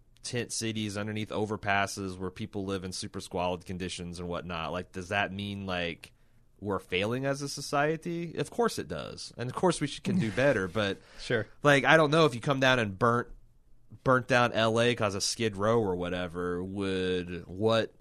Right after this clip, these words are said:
Speaker 1: I, I guess the other thing is, like, how would this play on C N N? Gotham gets attacked by some nerve agent and the city destroys itself. Oh boy, we gotta sober up, America, and get right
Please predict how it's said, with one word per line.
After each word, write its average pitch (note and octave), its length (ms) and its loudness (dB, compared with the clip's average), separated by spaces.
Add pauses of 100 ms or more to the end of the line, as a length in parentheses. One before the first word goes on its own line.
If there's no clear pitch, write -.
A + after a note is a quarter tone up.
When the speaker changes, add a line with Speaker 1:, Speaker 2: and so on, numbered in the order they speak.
(720)
Speaker 1:
I, D3 200 6
I D3 60 6
guess D#3 220 2
the D3 100 2
other C#3+ 220 6
thing G#2 280 0
is, G2+ 140 -2
like, G#2 300 2 (1600)
how F#3+ 220 8
would G#3 100 8
this F3+ 100 -2
play D#3 240 2
on C3 140 2
C A#2+ 280 -4
N G2 100 -2
N? D#2 400 -8 (840)
Gotham D#3 580 6
gets C#3 220 0
attacked B2+ 480 2
by A2+ 120 2
some A2 380 -2
nerve A2+ 320 2
agent F#2 480 -2
and G2 120 -6
the F#2 60 -6
city A2 440 -4
destroys G2+ 600 -4
itself. F2 560 -4 (360)
Oh D3+ 140 6
boy, B2 480 4 (220)
we C3+ 80 -4
gotta C3+ 240 6
sober B2+ 380 0
up, B2+ 120 0
America, G2+ 500 0
and G2 160 -4
get G#2+ 180 -2
right G2+ 380 0